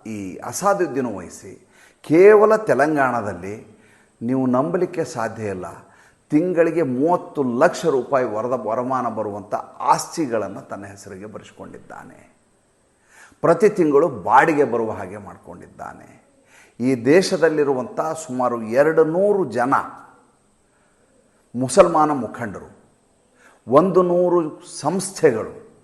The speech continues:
ಇಡೀ ವಕ್ಫ್ ಆಸ್ತಿಯನ್ನು ಲೂಟಿ ಹೊಡಿತಾ ಇದ್ದಾರೆ. ಯಾವ ರೀತಿ ಲೂಟಿ ಹೊಡಿತಾ ಇದ್ದಾರೆ ಅಂದರೆ,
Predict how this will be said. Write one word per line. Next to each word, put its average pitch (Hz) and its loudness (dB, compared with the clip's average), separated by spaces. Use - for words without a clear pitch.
ಇಡೀ 190 0
ವಕ್ಫ್ 151 2
ಆಸ್ತಿಯನ್ನು 131 -2
ಲೂಟಿ 135 -2
ಹೊಡಿತಾ 110 -4
ಇದ್ದಾರೆ. 80 -16
ಯಾವ 127 8
ರೀತಿ 214 4
ಲೂಟಿ 170 -2
ಹೊಡಿತಾ 131 -2
ಇದ್ದಾರೆ 104 -4
ಅಂದರೆ, 104 -14